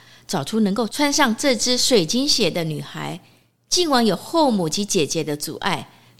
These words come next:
大臣仍然成功地找到了灰姑娘。王子很开心，便向灰姑娘求婚。灰姑娘也答应了，两人从此过着幸福快乐的日子。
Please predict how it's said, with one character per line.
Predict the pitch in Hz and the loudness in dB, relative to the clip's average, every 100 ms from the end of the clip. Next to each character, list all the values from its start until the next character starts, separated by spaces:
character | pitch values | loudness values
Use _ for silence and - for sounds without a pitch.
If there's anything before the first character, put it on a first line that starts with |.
| _ | _
大 | 311 254 | 2 2
臣 | 208 175 160 | 2 -2 -2
仍 | 170 | -2
然 | 185 175 | -2 -2
成 | - 185 214 | -2 0 -2
功 | 302 | -2
地 | 302 | -6
找 | 233 160 | -6 -6
到 | 190 180 | -4 -6
了 | |
灰 | 165 240 | -6 -8
姑 | 247 262 | -8 -6
娘。 | 254 240 - _ _ _ _ | -4 -4 -6 _ _ _ _
王 | 196 233 | -2 0
子 | 247 233 | 0 -2
很 | 196 139 | -2 -8
开 | - 208 | -8 -6
心， | 208 233 240 - - - - | -4 -2 -4 -8 -20 -20 -2
便 | 254 208 | 2 4
向 | - | 2
灰 | 208 294 302 | 0 0 0
姑 | 294 | 0
娘 | 277 190 180 | -2 -2 -2
求 | - 185 | -4 -4
婚。 | 196 247 233 254 - _ _ _ _ - - | -4 -2 -2 -4 -12 _ _ _ _ -20 -10
灰 | - 370 | 2 4
姑 | 370 | 6
娘 | 370 320 | 4 6
也 | 247 | 4
答 | - 233 254 | 2 0 0
应 | 262 233 | 0 -2
了， | 190 - - - _ _ | -2 -4 -12 -20 _ _
两 | 185 170 | -4 -2
人 | 165 | 0
从 | 165 202 214 | -2 0 -2
此 | - | -2
过 | 156 240 | -2 -2
着 | 185 | -2
幸 | 156 - - 302 233 | 2 2 2 2 -2
福 | 185 170 | 0 -2
快 | - 285 247 | -2 -2 0
乐 | 226 | 0
的 | 175 170 | -2 -2
日 | 214 165 | 0 -2
子。 | 123 175 | -2 -6